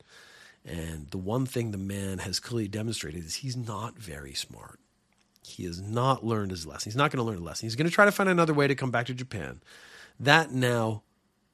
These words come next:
should he enter, re-enter Japan, probably will end up being a crime in itself.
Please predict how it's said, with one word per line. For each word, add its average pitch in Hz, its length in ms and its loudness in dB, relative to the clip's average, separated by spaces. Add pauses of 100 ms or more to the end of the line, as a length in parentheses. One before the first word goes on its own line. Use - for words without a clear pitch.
(580)
should 165 340 6
he 151 220 4
enter, 139 240 2
re-enter 123 340 2
Japan, 92 600 -6 (520)
probably 135 320 6
will 117 240 0
end 113 160 -2
up 82 80 -4
being 90 220 -4
a 90 40 -6
crime 80 360 -10
in 67 80 -12
itself. - 480 -8